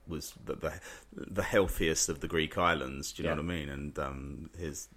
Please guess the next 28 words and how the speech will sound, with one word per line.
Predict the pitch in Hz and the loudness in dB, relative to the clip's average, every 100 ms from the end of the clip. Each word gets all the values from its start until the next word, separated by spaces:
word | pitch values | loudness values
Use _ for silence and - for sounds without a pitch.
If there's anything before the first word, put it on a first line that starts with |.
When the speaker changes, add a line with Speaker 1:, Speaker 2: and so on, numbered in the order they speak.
| - | -8
Speaker 1:
here's | 85 78 | -4 -4
their | 82 80 | -4 -4
diet. | 80 73 - | 0 0 -2
This | - - | -6 -10
is | - | -8
what | - | -6
they | 65 87 | -6 -4
have. | 64 64 | -4 4
Speaker 2:
Yeah, | 123 101 | 6 6
so | 107 | 4
you | 110 | 4
got | 117 | 4
Ikaria | 113 - 131 120 107 92 | 4 8 10 10 10 6
in | 90 | 4
Greece. | 87 82 82 - - | 2 -2 -4 -8 -4
That | 98 82 | -4 -2
was | 82 | -4
the | 85 | -4
one. | 82 82 95 | -2 2 6
Speaker 1:
Oh, | |
really? | 104 123 135 - - | 6 6 4 -4 -2
Speaker 2:
Yeah, | 104 101 92 92 - | 4 4 4 0 0
uh, | 104 104 | 2 4
Ikaria | 95 - 127 117 101 | 2 8 10 10 8
in | 92 | 4
Greece, | 98 95 95 - - - - | 4 2 2 -2 -4 -6 -2
um, | 98 98 98 98 98 98 98 - 104 | 2 4 6 6 4 2 0 -4 -4
Nicoya | 98 - 120 110 98 | -2 4 8 8 6